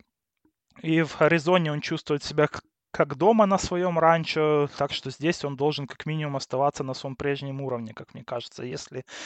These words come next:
и не стать ещё и лучше. А, что касается беттеров, то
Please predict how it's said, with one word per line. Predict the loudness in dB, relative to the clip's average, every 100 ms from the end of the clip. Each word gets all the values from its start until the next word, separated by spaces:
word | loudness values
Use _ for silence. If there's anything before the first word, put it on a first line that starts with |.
| -16 -10
и | -6
не | -6
стать | 0 0 0
ещё | -4 -2 0 -2 -4
и | -8
лучше. | -6 -6 -6 -6 -8 -12 -14 -14 -12 -4
А, | 2 4 6 6 4 2 -2 -8 -18 -20 _ _ _ _ _ -18 -18 _ _ _ -16
что | -2 0
касается | 2 6 8 8 6 4
беттеров, | 6 6 6 4 4 0 _
то | 2 6 6 6 6 4 4